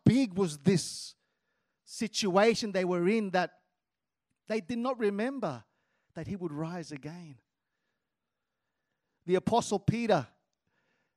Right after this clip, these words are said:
I love him, you know, he's a, he's a, I think he was a little bit Latina, you know, he was, he was full on. He cut ears for fun, you know.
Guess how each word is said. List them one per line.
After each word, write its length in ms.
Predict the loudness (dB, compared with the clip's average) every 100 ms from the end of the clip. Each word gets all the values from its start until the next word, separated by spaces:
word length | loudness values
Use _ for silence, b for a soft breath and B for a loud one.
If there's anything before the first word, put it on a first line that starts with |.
| _ _ _ -14
I 40 |
love 220 | -10 -8 -10 -10
him, 300 | -6 -6 -4
you 100 | -8
know, 100 | -8
he's 220 | -10 -10
a, 120 | -10
he's 180 | -10 -10
a, 200 | -10 -12 -16 -18
I 60 |
think 160 | -16 -12
he 60 | -10
was 100 | -8
a 60 |
little 180 | -6 -6
bit 140 | -6
Latina, 500 | -4 -6 -6 -8 -8 -10
you 100 | -10
know, 100 | -10
he 100 | -8
was, 160 | -10
he 100 | -10
was 300 | -10 -10 -16 _ -12
full 160 | -4
on. 180 | -4 -4 -12 _ _ _ _ _ _ _ _ _ _ _ _ _
He 160 | -10
cut 240 | -4 -4 -4
ears 300 | -2 -2 -2
for 140 | -6
fun, 300 | -8 -8 -8
you 60 | -12
know. 200 | -14 -14